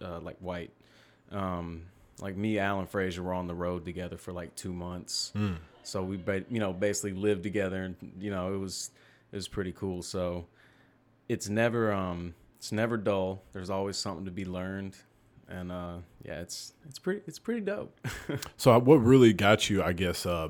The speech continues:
Speaker 2: into music? Did you, is just something that you just, you know, grew into?
Speaker 1: Uh, well, I kinda came out singing, according to my mom.
Speaker 2: <laughs>
Speaker 1: Um,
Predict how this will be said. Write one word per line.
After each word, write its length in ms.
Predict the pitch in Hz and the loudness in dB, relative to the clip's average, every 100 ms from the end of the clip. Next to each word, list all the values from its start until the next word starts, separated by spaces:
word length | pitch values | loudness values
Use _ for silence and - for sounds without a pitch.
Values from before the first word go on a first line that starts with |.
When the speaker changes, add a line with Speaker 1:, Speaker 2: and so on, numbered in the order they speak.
| - | -6
Speaker 2:
into 300 | 110 113 104 | 2 2 4
music? 360 | 92 95 95 80 | 4 4 4 0
Did 160 | 82 80 | -2 -2
you, 140 | 87 - | -4 -4
is 220 | - 90 85 | 0 0 2
just 160 | 85 | 2
something 260 | 107 95 95 | 4 2 0
that 160 | 80 | 0
you 80 | - | 0
just, 280 | 85 82 - - _ _ - | 0 -2 -4 -12 _ _ -6
you 100 | 90 | -4
know, 200 | 71 69 - _ _ - | -4 -6 -12 _ _ 2
grew 280 | 135 127 104 | 6 8 8
into? 240 | 110 120 | 6 6
Speaker 1:
Uh, 320 | 131 113 113 110 - - - 101 92 | 2 -2 -10 -12 -20 -20 -20 -14 -4
well, 520 | 110 143 180 240 269 - - - - | 2 2 2 -2 -10 -16 -20 -20 -16
I 80 | - | -14
kinda 260 | - 131 123 | -6 -4 -4
came 280 | - 117 107 | -4 -4 -4
out 240 | 104 101 | -4 -6
singing, 420 | - 92 92 90 87 - | -6 -6 -6 -8 -10 -16
according 420 | 95 101 98 95 | -10 -6 -4 -6
to 40 | 85 | -4
my 100 | 104 | -4
mom. 960 | 90 92 92 - 123 - 139 - 98 | 2 6 6 10 8 8 6 4 -2
Speaker 2:
<laughs> 80 | - | -6
Speaker 1:
Um, 520 | 110 104 98 92 87 | -4 -2 -2 -4 -8